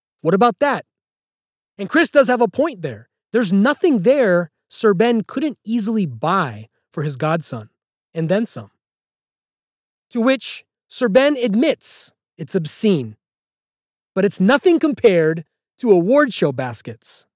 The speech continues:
oftentimes in excess of thirty thousand dollars worth of giveaways. Redirecting his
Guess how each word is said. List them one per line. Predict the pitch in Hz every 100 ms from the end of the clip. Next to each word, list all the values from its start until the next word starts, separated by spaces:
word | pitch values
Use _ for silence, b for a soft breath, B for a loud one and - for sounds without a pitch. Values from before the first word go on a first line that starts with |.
| _ -
oftentimes | 233 277 247 220 226
in | 175 -
excess | 220 - 165 -
of | 117
thirty | _ 240 247 262
thousand | 226 208 196 202
dollars | 160 151 127 101 - - _ _ _
worth | 156 151
of | 123
giveaways. | 131 120 110 95 - - _ _ _ _ _ _ _ _ _ _ _ _ _ _ _
Redirecting | 156 165 262 359 311 320 - 156 120 127 _ _ _
his | 214